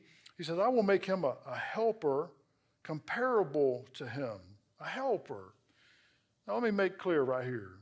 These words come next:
God didn't say, "I'm gonna make somebody to be your servant." Okay? He didn't say, "I'm gonna make somebody to be inferior to him." No, not at all.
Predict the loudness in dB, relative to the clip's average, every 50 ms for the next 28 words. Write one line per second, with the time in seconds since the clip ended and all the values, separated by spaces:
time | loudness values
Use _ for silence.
0 | _ _ _ _ _ _ _ _ _ _ -2 2 4 4 4 4 4 2 2 2
1 | 0 -2 0 2 4 4 4 4 2 2 -2 -2 -2 0 4 4 4 4 2 -2
2 | -6 -4 -4 0 2 2 2 2 2 0 0 0 0 2 0 -2 -2 -2 0 0
3 | 0 0 -2 -4 -10 -18 -20 _ -20 -20 _ _ _ _ _ _ _ _ _ _
4 | _ _ _ _ _ _ _ _ _ -8 -4 -4 -4 -4 -6 -12 _ _ _ _
5 | -2 2 4 4 4 4 4 4 4 4 6 4 4 2 2 4 4 4 4 4
6 | 4 0 -2 -2 0 4 4 6 6 6 6 4 4 6 4 4 4 2 -2 -4
7 | -4 -4 -4 -2 2 4 6 6 6 4 2 0 -2 -2 -6 -8 -10 -10 -10 -10
8 | -10 -10 -10 -12 -14 -16 -20 -20 _ _ _ _ _ _ _ _ _ _ _ _
9 | _ _ _ -12 -6 -4 -2 -2 -2 -2 -4 -6 -8 -8 -4 0 2 2 2 4
10 | 2 2 2 0 -2 -4 -8